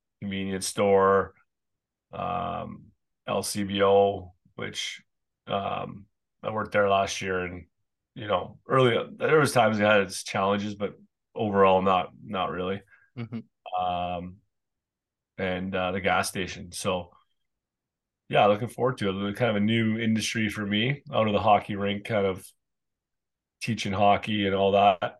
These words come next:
Speaker 1: <clears throat> um, which I used to do for twenty years, I guess, basically full time.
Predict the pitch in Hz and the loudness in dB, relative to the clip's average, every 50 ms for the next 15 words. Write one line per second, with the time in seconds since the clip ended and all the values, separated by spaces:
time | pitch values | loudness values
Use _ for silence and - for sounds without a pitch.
0 | _ _ _ _ _ - 220 262 208 208 190 160 131 98 101 101 101 101 95 92 | _ _ _ _ _ 2 4 6 6 6 6 6 2 0 -2 -2 -4 -2 -4 -6
1 | 90 92 95 95 92 87 _ _ _ _ _ _ 117 117 104 - 101 98 98 95 | -8 -8 -10 -12 -14 -16 _ _ _ _ _ _ -12 -8 -6 -4 -4 -4 -4 -6
2 | - - 101 104 101 101 - 95 90 90 - _ _ _ _ _ _ - 104 101 | -8 -6 -4 -4 -4 -4 -6 -8 -8 -10 -12 _ _ _ _ _ _ -4 -4 -4
3 | 98 98 95 98 98 - - - - _ - 98 98 98 95 - - - - 127 | -4 -4 -4 -6 -6 -6 -8 -10 -10 _ -10 -8 -6 -6 -8 -8 -12 -16 -16 -12
4 | 123 101 98 95 - - 98 - 101 95 - - 98 98 95 - 101 95 101 113 | -10 -8 -8 -8 -10 -10 -10 -10 -10 -10 -8 -8 -8 -8 -8 -8 -8 -6 -8 -8
5 | 117 | -10